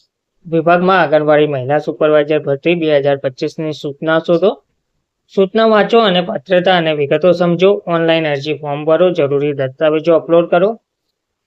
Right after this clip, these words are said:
અરજી ફી ઓનલાઈન ચૂકવો. જો લાગુ હોય તો અરજી ફોર્મની પ્રિન્ટ આઉટ સુરક્ષિત રાખો. મહિલા સુપરવાઇઝરના પદના જે લાભો છે, તેમાં સરકારી નોકરીના લાભોમાં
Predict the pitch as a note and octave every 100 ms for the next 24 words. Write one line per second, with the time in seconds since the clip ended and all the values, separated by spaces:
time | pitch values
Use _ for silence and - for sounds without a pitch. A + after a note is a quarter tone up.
0 | - F#3+ F#3 A#3 G#3 A#3 F#3+ F#3+ F#3 F#3
1 | F#3 F3+ G3+ G3+ E3 E3 D3 D3 E3+ F3+
2 | F3 F#3+ D#3+ C#3+ D#3 D#3+ D3+ D#3 C#3 C#3+
3 | C#3+ D3+ D3 - - C#3 C#3+ - E3+ E3+
4 | E3 E3 F#3+ - _ _ _ _ _ _
5 | _ _ _ _ _ _ _ F3+ E3+ E3
6 | G#3 A3 - _ _ F3+ F#3 F#3 F3+ F3+
7 | F#3 E3+ D#3+ D3 E3 D#3 D3+ B2+ B2 D#3+
8 | D#3+ F3+ D#3+ D3 C#3 C#3 C3+ D#3 E3+ D#3+
9 | D3+ D#3 D#3+ D#3+ D3 D3+ E3 F#3+